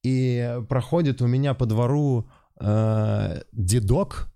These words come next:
седой прям уже, ну, то есть это мужичок такой в возрасте,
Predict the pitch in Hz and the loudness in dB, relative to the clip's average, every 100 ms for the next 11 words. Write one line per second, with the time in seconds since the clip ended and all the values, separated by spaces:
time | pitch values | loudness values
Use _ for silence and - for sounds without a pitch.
0 | _ - - 120 107 185 156 110 107 104 | _ -8 -2 0 2 2 2 2 2 0
1 | 117 143 127 110 135 123 127 123 113 110 | 0 0 0 -2 -2 -2 -2 0 0 0
2 | 120 107 98 165 185 - - 123 101 143 | 0 -2 -2 -2 0 -4 -2 -2 0 0
3 | 170 123 104 - 117 104 | 0 -2 -4 -2 0 0